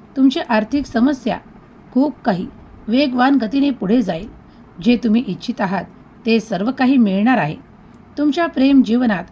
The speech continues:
तुम्हाला ते यश हवे आहे, ते गोडवा, ते प्रेमाचे दोन शब्द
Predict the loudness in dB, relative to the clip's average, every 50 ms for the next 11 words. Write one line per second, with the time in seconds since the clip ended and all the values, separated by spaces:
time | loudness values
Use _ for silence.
0 | -20 -20 -20 -20 -20 -12 -4 2 4 4 4 4 4 2 0 0 -2 0 0 0
1 | 0 -2 -4 -6 -6 -6 -2 0 0 0 0 -2 -4 -8 -14 -20 -20 -20 -20 -20
2 | -20 -20 -20 -20 -4 0 0 0 0 0 0 0 0 0 0 -2 -4 -8 -12 -18
3 | -20 -20 -20 -20 -20 -20 -10 -6 -6 -4 -2 0 2 4 4 4 2 2 0 -2
4 | 0 0 2 2 2 2 0 -2 -4 -4 -6